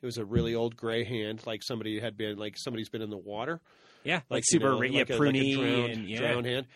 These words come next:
Speaker 1: And I felt it. That was the thing, is I saw it and felt it. So there was, there was, you know, two senses going on there that reacted to that.
Speaker 2: Sure.
Speaker 1: And, uh,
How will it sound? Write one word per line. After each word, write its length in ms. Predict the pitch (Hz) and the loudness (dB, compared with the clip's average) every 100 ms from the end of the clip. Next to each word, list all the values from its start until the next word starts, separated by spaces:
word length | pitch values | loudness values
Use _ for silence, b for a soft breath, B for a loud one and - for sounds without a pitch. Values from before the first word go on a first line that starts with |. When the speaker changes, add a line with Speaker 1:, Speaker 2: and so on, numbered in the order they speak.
| b | b
Speaker 1:
And 120 | 135 113 | -6 -6
I 100 | 110 | -6
felt 480 | - 185 190 175 | 2 4 4 2
it. 140 | 117 117 | -6 -4
That 160 | 117 | -4
was 100 | 117 | -4
the 80 | 123 | -6
thing, 280 | 117 151 117 | -4 -2 -2
is 100 | 107 | -4
I 80 | 107 | -6
saw 280 | - 143 127 | -2 0 0
it 60 | - 135 | -4 -6
and 200 | 131 135 | -4 -4
felt 340 | - 131 127 | -2 0 -2
it. 80 | - | -6
So 160 | - 123 | -6 -2
there 120 | 113 | -2
was, 120 | 107 - - b b b | -2 -6 -14 b b b
there 80 | 123 | -4
was, 180 | 107 - _ _ | -4 -8 _ _
you 160 | 123 | -4
know, 220 | 113 107 107 - | -2 -2 -6 -4
two 180 | 190 | -2
senses 500 | 170 165 156 127 113 | 0 2 0 0 -6
going 260 | 101 110 107 | -4 -4 -2
on 180 | 104 104 | -4 -4
there 160 | 104 | -4
that 140 | 101 101 | -4 -6
reacted 500 | 104 101 104 - 92 | -6 -4 -6 -10 -16
to 60 | |
that. 260 | 92 92 92 - | -12 -12 -12 -6
Speaker 2:
Sure. 300 | 120 147 175 _ _ _ - | -2 -2 -4 _ _ _ -12
Speaker 1:
And, 220 | 120 110 | -8 -8
uh, 120 | 110 | -8